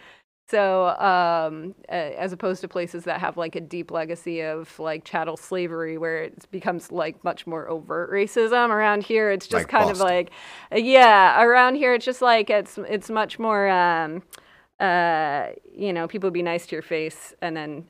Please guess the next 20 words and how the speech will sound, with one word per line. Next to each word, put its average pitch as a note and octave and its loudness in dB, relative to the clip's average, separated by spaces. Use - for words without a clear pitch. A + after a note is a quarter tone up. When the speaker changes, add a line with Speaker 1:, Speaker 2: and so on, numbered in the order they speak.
Speaker 1:
uh, D3 -6
but D3+ -4
you're E3+ -8
not D#3 0
gonna C3+ 2
Speaker 2:
Laissez-faire. F2+ -6
Speaker 1:
But D4+ 0
you're E4 -2
not E4 2
gonna C4 0
bring G#3+ -2
one F#3 -2
of E3+ -2
those D3+ -6
home D#3+ -6
for E3+ -10
Speaker 2:
Right. F3+ -2
Speaker 1:
dinner, F3 -6
right? F3+ 0
<laughs> F4+ 8